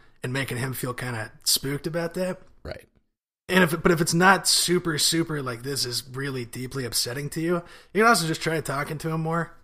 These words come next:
Speaker 1: You know, just
Speaker 2: Yeah.
Speaker 1: fucking reach out for just kinda general conversation.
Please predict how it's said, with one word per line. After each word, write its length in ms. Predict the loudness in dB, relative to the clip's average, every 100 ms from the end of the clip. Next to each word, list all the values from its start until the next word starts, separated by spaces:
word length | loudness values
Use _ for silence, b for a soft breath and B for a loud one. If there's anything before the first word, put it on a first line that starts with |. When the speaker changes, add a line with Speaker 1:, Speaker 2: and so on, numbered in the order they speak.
| -20 _ _ _ _ -8
Speaker 1:
You 80 | -4
know, 160 | -2 -4
just 260 | -6 -2
Speaker 2:
Yeah. 80 | 2 2
Speaker 1:
fucking 300 | 2 -4 -4
reach 300 | -2 0 2
out 180 | 0
for 120 | -2 -4
just 160 | -4
kinda 220 | -4 -6 -6
general 420 | -8 -6 -6 -8
conversation. 800 | -8 -8 -8 -4 -4 -4 -8